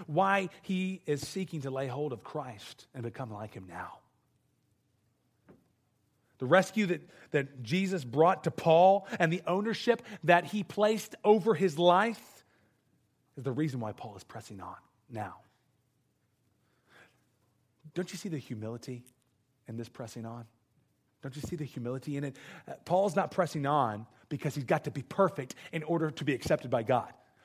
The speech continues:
He's not pressing on so that he's got something that he can trust in to recommend him to God or to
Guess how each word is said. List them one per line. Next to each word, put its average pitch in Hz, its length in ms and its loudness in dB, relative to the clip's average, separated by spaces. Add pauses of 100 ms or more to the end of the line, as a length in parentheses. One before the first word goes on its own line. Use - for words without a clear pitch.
(140)
He's 196 120 0
not 220 140 2
pressing 196 320 2
on 190 240 4
so 196 140 2
that 170 80 2
he's 170 160 0
got 170 180 0
something 214 400 2
that 175 100 0
he 160 100 0
can 180 140 -4
trust 220 460 0
in 160 180 0 (260)
to 190 240 0 (140)
recommend 196 540 4
him 170 240 0
to - 100 -6
God 170 400 6
or 180 160 4
to 175 220 -2